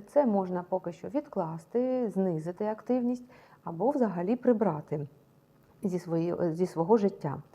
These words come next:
І остання позиція покаже, на якій ноті ви підійдете до кінця двадцять п'ятого року, от до Нового року, в якому стані, в-, на якій ноті. Ем, сьогодні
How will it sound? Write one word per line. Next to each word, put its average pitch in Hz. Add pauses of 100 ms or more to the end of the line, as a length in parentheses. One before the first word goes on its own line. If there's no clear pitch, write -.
(380)
І 262
остання 185
позиція 220
покаже, 175
на 170
якій 202
ноті 196 (220)
ви 185
підійдете 247
до 220
кінця 196
двадцять 180
п'ятого 175
року, 175 (340)
от 156
до 190
Нового 190
року, 151
в 156
якому 214
стані, 156
в-, 170
на 190
якій 165
ноті. 156 (920)
Ем, 170 (720)
сьогодні 226